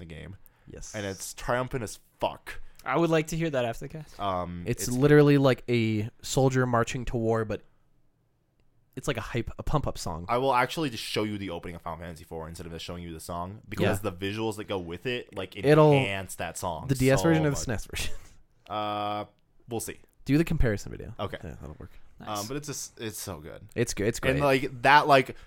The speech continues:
Speaker 1: literally the first time I saw this, I was just like, "This song is amazing. Uh, Cecil is the best person in the world." Done.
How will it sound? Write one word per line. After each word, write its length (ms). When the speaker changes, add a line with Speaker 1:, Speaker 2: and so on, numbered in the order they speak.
Speaker 1:
literally 320
the 120
first 300
time 160
I 80
saw 200
this, 220
I 100
was 140
just 120
like, 160
"This 120
song 180
is 80
amazing. 540
Uh, 160
Cecil 400
is 60
the 60
best 200
person 240
in 80
the 80
world." 240
Done. 180